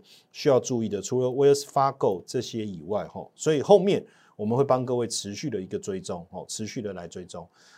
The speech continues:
当然，本周有几个重要的财经重点啊，哦，最近官员讲话很烦呢。你看，明尼亚波利斯的主席礼拜二要讲话，礼拜三又有C P I，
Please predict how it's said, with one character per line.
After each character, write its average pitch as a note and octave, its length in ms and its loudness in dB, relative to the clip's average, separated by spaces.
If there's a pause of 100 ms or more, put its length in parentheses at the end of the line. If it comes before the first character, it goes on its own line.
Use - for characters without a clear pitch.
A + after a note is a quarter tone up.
(120)
当 B3 140 6
然， G#3+ 200 4
本 A2+ 200 4
周 F3 220 6
有 D3 100 8
几 B2+ 160 -8
个 G#2+ 100 0
重 C3 220 0
要 B2+ 140 2
的 G#2+ 100 2
财 G#2 160 -6
经 A#2 320 -6 (140)
重 G#2+ 240 -2
点 F#2 180 -8
啊， - 160 -12
哦， F#2+ 260 -6
最 E3+ 120 -4
近 D3+ 180 -6
官 D#3+ 260 0
员 A#2+ 280 -6
讲 G2 200 -6 (120)
话 C3+ 260 0
很 C3 160 -6
烦 - 480 -10
呢。 G#2+ 140 -6
你 G#2 160 -8
看， D3 180 -2 (440)
明 D3 140 -2
尼 E3 80 2
亚 B2+ 140 4
波 D#3 220 0
利 A2+ 100 -2
斯 - 220 -6
的 C3+ 100 2
主 F#2+ 260 -8
席 F#2 460 -12
礼 G#2 80 -10
拜 A#2 100 0
二 D#3 220 2
要 C#3 140 2
讲 E2+ 340 -8
话， A2 240 4
礼 A2 100 -4
拜 F#3 160 2
三 F#3 240 -4
又 F#3 120 2
有 A#2+ 80 2
C D#3 240 -6
P D#3 240 -6
I， D3+ 260 2